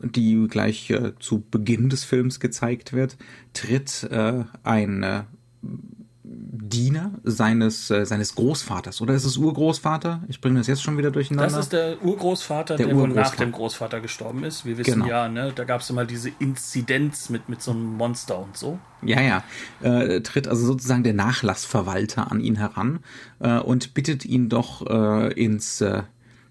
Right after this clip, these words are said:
Speaker 1: ins Familienschloss in Transsilvanien zurückzukehren.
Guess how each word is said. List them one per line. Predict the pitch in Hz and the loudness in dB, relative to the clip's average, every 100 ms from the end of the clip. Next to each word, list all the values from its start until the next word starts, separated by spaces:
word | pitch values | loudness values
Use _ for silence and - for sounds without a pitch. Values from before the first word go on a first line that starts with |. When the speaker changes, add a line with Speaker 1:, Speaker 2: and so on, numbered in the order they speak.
| _ | _
Speaker 1:
ins | 113 - | -2 2
Familienschloss | 143 151 185 175 120 - 110 - 117 | 2 4 4 4 2 2 0 2 0
in | 110 | 0
Transsilvanien | - 123 127 110 107 131 104 | 0 0 2 2 2 2 2
zurückzukehren. | 90 95 - - - - 92 120 | 0 -4 -6 -10 -12 -6 -2 -2